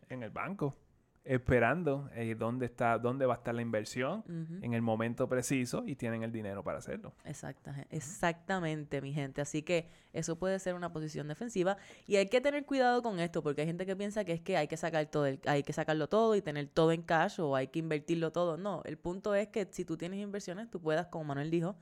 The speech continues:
Speaker 2: manejar tus inversiones a largo plazo como lo has hecho hasta ahora, continúa tus inversiones por ahí para abajo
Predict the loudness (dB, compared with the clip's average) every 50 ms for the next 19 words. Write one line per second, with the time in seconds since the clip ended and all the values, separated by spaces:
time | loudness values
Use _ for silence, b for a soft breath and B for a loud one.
0 | b b b b -6 -4 -2 -2 -2 -4 -4 -2 -2 -2 -2 -4 -4 -4 -4 -4
1 | -2 -2 -2 -2 -2 -2 -2 -2 -2 -2 -4 -6 -4 -4 -4 -2 -2 -2 -2 -2
2 | -2 -4 -4 -4 -6 -4 0 0 2 2 2 2 0 0 -2 -4 -6 -6 -8 -8
3 | -8 -8 -8 -10 -10 -10 -10 -6 -6 -6 -6 -4 -6 -6 -6 -6 -4 -2 -2 0
4 | 2 2 4 4 4 2 0 -4 -4